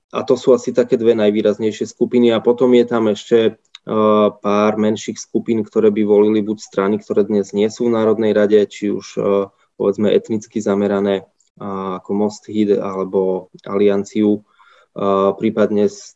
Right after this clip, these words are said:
toho druhého spektra, povedzme, a, S N S. A, a pár ľudí, ktorí majú veľmi nízku dôveru voči politikom a vôbec by sa nezúčastňovali volieb. A minimálne v tej deklaratívnej ro-, rovine.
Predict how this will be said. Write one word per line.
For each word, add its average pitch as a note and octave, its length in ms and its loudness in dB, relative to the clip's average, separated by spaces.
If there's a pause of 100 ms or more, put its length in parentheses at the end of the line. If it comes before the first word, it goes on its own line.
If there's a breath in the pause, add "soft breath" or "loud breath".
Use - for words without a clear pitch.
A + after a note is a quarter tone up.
toho G2+ 240 -4
druhého G2 240 2
spektra, F#2+ 560 -6
povedzme, F#2+ 480 -2
a, F#2+ 320 -6
S - 240 -6
N F#2+ 160 -6
S. - 240 -18 (720 soft breath)
A, G2 480 -2
a - 320 -12
pár G#2+ 400 0
ľudí, G#2 400 -2
ktorí G#2 480 0
majú G2+ 320 2
veľmi G#2 240 2
nízku G2+ 400 -4
dôveru G2 400 2
voči G2 320 -2
politikom G2+ 560 0
a F#2+ 80 0
vôbec G2 320 0
by G#2 80 -6
sa G2 160 -8
nezúčastňovali F#2+ 1040 -8
volieb. G2 480 -4 (800 soft breath)
A G2 320 -8
minimálne G#2 480 2
v G2 80 -4
tej F#2+ 160 2
deklaratívnej F#2+ 720 -2
ro-, F#2+ 400 -4
rovine. F#2 400 -6